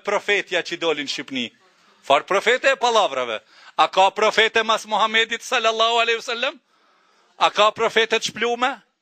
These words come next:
Pa l-, at-, me prallat Top Channelit e me prallat Shqipërisë mu majt?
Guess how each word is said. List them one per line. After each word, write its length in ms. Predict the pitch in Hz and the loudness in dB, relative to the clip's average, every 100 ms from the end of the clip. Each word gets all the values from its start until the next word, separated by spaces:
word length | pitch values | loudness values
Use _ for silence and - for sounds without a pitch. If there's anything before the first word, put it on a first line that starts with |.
| _ _ _ _ _ _ _ - | _ _ _ _ _ _ _ -2
Pa 120 | 131 | 0
l-, 140 | 139 | 0
at-, 280 | 147 135 - 165 | -2 -4 -4 -4
me 140 | 165 | -2
prallat 440 | 156 185 185 196 196 _ _ _ _ _ - | 2 4 4 2 -4 _ _ _ _ _ 0
Top 200 | 202 - | 0 2
Channelit 480 | 196 196 208 214 | 2 2 0 0
e 100 | 214 - _ 208 | -2 -4 _ -6
me 80 | |
prallat 400 | 180 208 214 214 | -2 0 2 0
Shqipërisë 480 | - 202 208 220 208 | -4 -4 -4 -4 -8
mu 80 | 214 | -2
majt? 340 | 214 262 - | 0 0 -4